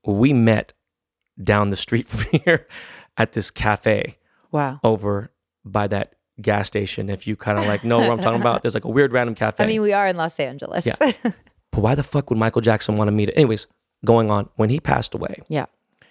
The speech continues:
Speaker 1: I was shocked. I grew up with his music and everything else. And there was still social media, there's MySpace, whatever. And there was Twitter, actually.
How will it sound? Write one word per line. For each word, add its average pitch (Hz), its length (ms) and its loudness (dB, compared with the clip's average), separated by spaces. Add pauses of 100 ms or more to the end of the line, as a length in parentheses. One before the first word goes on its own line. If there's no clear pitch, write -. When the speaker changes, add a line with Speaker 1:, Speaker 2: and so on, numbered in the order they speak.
(560)
Speaker 1:
I 120 140 4
was 131 120 2
shocked. 104 520 2
I 98 100 0
grew 107 160 4
up 104 60 0
with - 60 -4
his 101 120 2
music 117 320 2
and 104 80 -2
everything 104 260 0
else. 104 220 0 (500)
And 107 280 0
there 110 100 2
was 107 80 0
still 139 160 0
social 120 300 2
media, 107 120 2
there's 95 120 -4
MySpace, 101 480 -2
whatever. 101 320 -2 (540)
And 117 100 6
there 123 80 4
was 151 100 0
Twitter, 214 280 4
actually. - 380 -6